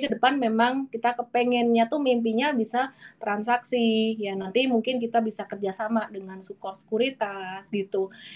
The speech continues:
Jadi, eh, langsung pencet beli di Entret, eh kebeli deh gitu, kebelinya di Sukor kan seru ya Ben ya. Ya semoga bisa kayak gitu. Jadi kita bisa kasih solusi yang lebih bagus buat, eh,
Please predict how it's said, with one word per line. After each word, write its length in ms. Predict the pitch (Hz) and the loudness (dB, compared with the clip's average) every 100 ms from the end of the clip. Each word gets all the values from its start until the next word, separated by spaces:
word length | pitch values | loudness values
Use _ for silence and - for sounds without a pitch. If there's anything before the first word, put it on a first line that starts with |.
| - | -8
Jadi, 480 | 190 190 226 220 214 | -2 2 4 4 2
eh, 440 | 196 185 180 185 180 | -4 -4 -4 -4 -6
langsung 320 | 190 190 196 | -8 -8 -8
pencet 320 | 196 190 190 190 | -8 -8 -8 -2
beli 240 | 185 190 | 0 0
di 160 | 190 175 | -4 -8
Entret, 320 | 190 254 - - - - | -2 -2 -2 -8 -12 0
eh 160 | 294 285 _ | 0 0 _
kebeli 400 | - 247 302 339 | 0 4 6 6
deh 400 | 302 320 320 294 | 8 8 8 6
gitu, 240 | 240 240 233 | 0 0 0
kebelinya 400 | 226 220 226 269 | -2 -2 -2 -4
di 160 | 240 | -6
Sukor 320 | 262 - 214 | -8 -2 -2
kan 160 | 220 247 | -2 -6
seru 240 | 277 240 | -2 2
ya 160 | 233 214 | 2 2
Ben 240 | 208 202 | -2 -4
ya. 160 | 190 190 _ - _ - | -10 -16 _ -20 _ -14
Ya 80 | 190 | -10
semoga 320 | 208 214 247 | -4 2 2
bisa 160 | 220 202 | 2 -2
kayak 200 | 196 196 | -4 -6
gitu. 320 | 196 202 190 - | -6 -6 -6 -2
Jadi 240 | 185 233 | 0 0
kita 240 | 226 226 233 | 0 0 0
bisa 240 | 208 196 | -2 -8
kasih 240 | 185 - 190 | -10 -8 -4
solusi 320 | 185 185 202 | -4 -4 -4
yang 80 | 190 | -2
lebih 240 | 185 190 | 0 2
bagus 320 | 220 226 - | 2 2 0
buat, 240 | 196 185 180 _ - | -6 -6 -8 _ -14
eh, 280 | 180 170 | -10 -8